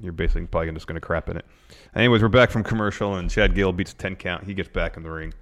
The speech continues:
Uh, Gable tries to make a comeback with a forearm, and the Baron responds with a massive boot and starts talking trash. Baron has improved his trash talk in the ring a lot. He s-, keeps on yelling,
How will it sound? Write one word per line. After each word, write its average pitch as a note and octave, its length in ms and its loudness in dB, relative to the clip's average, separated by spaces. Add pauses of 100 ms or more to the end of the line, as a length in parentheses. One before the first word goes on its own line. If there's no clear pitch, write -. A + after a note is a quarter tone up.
(480)
Uh, D#2+ 440 -6 (1000)
Gable G#2 300 -2
tries G2 300 -2
to G2+ 60 -12
make F#2 180 -6
a - 80 -20
comeback F2 600 -4
with F2+ 120 -12
a - 40 -20
forearm, F2+ 600 -2 (500)
and E2 100 -14
the D#2+ 60 -12
Baron G#2 320 -2
responds F#2 380 -6
with E2+ 100 -6
a E2+ 80 -8
massive F2+ 420 -4
boot F2+ 260 -8 (300)
and - 100 -18
starts E2 220 -8
talking F2 320 -2
trash. E2+ 380 -8
Baron G#2 320 2
has F2+ 160 0
improved F2+ 360 0
his E2+ 120 -6
trash F2+ 320 2
talk E2+ 240 2
in E2+ 80 -4
the E2 80 -2
ring E2+ 260 0
a - 100 -6
lot. E2+ 360 0 (220)
He F#2 80 0
s-, - 280 -6
keeps - 240 -4
on E2+ 180 0
yelling, F2 280 0